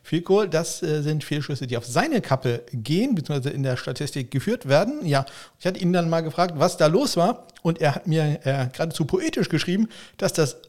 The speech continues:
eigentlich einer seiner besten Kicking-Tage ever war. Das fühlte sich alles so super an,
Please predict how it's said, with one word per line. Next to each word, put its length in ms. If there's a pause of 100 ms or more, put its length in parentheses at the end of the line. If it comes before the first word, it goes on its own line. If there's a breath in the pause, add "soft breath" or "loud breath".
(100)
eigentlich 540
einer 160
seiner 200
besten 340
Kicking-Tage 640
ever 280
war. 160
Das 120
fühlte 260
sich 180
alles 220
so 320
super 320
an, 240